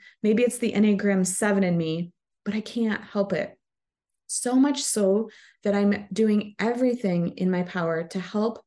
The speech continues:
cultivate a community of women that support one another to rise up together. Because now more than ever, we need to choose collaboration over competition and become the change we wish to see in the world.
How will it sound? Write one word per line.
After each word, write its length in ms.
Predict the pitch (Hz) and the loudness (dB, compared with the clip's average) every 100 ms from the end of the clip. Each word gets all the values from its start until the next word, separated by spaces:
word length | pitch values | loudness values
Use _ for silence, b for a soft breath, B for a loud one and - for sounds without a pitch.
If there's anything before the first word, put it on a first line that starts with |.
| - | -16
cultivate 720 | - 196 190 185 170 165 - B B | -4 -2 -2 -2 -2 -2 -8 B B
a 60 | 202 | -8
community 580 | 208 220 233 254 277 | 0 2 4 2 2
of 140 | 285 247 | 0 0
women 480 | 202 175 165 170 170 B B | 0 0 -2 -4 -10 B B
that 140 | 202 - | -2 -2
support 640 | - 208 - 233 240 - | -2 -6 -4 0 0 0
one 100 | 233 | 0
another 380 | 226 202 180 175 | 2 2 2 -2
to 200 | 175 202 | -2 -6
rise 460 | 180 185 180 180 180 | -2 -2 0 -2 -4
up 240 | 170 170 - | -8 -10 -10
together. 600 | - 175 165 156 143 175 - _ _ b b b | -10 -6 -4 -4 -4 -6 -10 _ _ b b b
Because 320 | - 226 247 214 | -6 -2 0 2
now 300 | 220 233 269 | 2 2 2
more 180 | 277 | 2
than 180 | 285 262 | 2 0
ever, 460 | - 180 185 180 - | 0 0 0 0 -2
we 380 | 190 185 226 269 | -4 0 2 4
need 260 | 269 254 226 | 4 2 0
to 100 | 214 | -4
choose 500 | - 202 190 190 185 - | -2 0 2 2 -2 -14
collaboration 1000 | - 170 165 196 262 277 285 - 190 185 - | -6 -4 -2 0 2 2 0 -2 0 -2 -2
over 160 | 175 | -4
competition 840 | 190 202 202 214 202 180 175 170 170 b b | -4 -2 -4 -2 -4 -4 -6 -6 -10 b b
and 140 | - 202 | -2 0
become 720 | 196 - - 208 220 247 - | 0 -4 -2 0 2 0 -6
the 60 | - | -8
change 560 | 220 202 175 170 170 - | -6 -2 -2 0 -4 -6
we 100 | 185 | -4
wish 340 | 180 170 170 - | -2 -4 -6 -12
to 100 | 175 | -14
see 180 | - 165 | -10 -8
in 80 | |
the 80 | 156 | -8
world. 420 | 151 160 - 160 | -8 -8 -8 -12